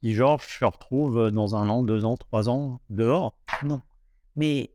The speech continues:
Speaker 2: il a pris une peine de prison à perpétuité. Il a pris vingt-deux ans de sûreté. Mais c'est pas parce que c'est seulement vingt-deux ans de sûreté qu'au bout de vingt-deux ans, il sort.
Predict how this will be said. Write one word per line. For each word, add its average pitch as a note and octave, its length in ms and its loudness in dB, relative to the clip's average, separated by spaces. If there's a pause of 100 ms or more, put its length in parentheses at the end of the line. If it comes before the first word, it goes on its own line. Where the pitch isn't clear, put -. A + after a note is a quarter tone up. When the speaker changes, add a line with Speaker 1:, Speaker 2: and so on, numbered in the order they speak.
Speaker 2:
il C#3+ 160 0
a B2 40 2
pris - 180 -4
une D#3+ 120 -4
peine D3+ 220 0
de C#3 80 -2
prison D#3 400 -6
à C3 80 -4
perpétuité. G3 840 -4 (560)
Il C3+ 120 0
a C3 40 2
pris - 180 -4
vingt-deux D3+ 380 0
ans E3+ 60 -2
de E3+ 60 -4
sûreté. - 520 -4 (440)
Mais C#3 420 0
c'est - 160 -16
pas D3 100 -2
parce D3+ 220 -4
que D#3 280 -2 (120)
c'est C#3+ 160 -6
seulement D#3 360 2
vingt-deux C#3+ 360 -2
ans C#3+ 80 -4
de C3+ 60 -6
sûreté D3 260 -4
qu'au F3+ 120 -10
bout D3 100 -4
de - 60 -12
vingt-deux C#3 300 -2
ans, D3+ 60 0
il F#3+ 100 -2
sort. A3 300 0